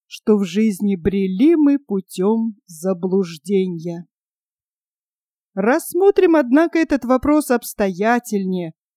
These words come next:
потому что именно эти мои взгляды больше всего встретили себе возражений.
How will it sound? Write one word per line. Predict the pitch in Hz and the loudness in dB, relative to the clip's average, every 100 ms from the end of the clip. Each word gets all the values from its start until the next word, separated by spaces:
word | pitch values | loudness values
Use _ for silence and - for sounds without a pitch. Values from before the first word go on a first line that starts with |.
| _ | _
потому | - 269 339 339 | -4 -2 0 0
что | 349 - | 0 0
именно | 349 247 320 320 311 311 - | 0 2 4 6 4 2 0
эти | 320 339 339 | 0 2 2
мои | 294 294 311 | 4 4 2
взгляды | 254 208 226 269 294 285 | -2 -2 0 0 0 -2
больше | 220 339 349 - | 0 0 0 -4
всего | 226 - 190 226 285 | -6 -6 -4 -2 -4
встретили | - - 233 285 302 269 | -4 -2 0 0 0 -2
себе | 254 220 208 269 | -2 -4 -2 0
возражений. | 247 196 196 175 190 196 196 196 | -2 -2 -6 -4 -2 0 -2 -6